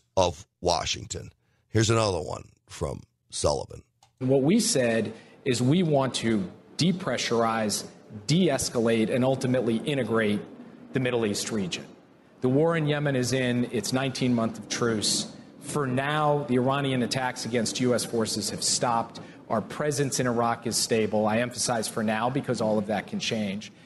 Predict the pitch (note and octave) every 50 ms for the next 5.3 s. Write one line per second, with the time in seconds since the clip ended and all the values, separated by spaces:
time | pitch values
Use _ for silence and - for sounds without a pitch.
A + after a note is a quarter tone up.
0 | - - - - - - - D3+ D#3 D#3 D3+ D3+ E3+ G#3+ A#3+ G#3+ F#3 D#3 - -
1 | F3 F3+ D#3+ D#3+ D3 C3+ C#3 C#3+ A#2 - - - - - D#3 E3 E3+ F#3 F#3+ F3+
2 | F#3 F3 D#3+ - - - C#3 B2 C3+ C3+ C3 B2 A2+ A2 G#2 G2+ - - - _
3 | _ _ - _ _ _ _ _ - _ _ _ _ _ - C3+ C3+ C3 A#2+ B2+
4 | C3 C#3 C#3 A2+ - C#3 C3 A#2+ A2+ A2 - - C3+ A#2+ A2 G#2+ G2 - - D2
5 | C2 C2 - - -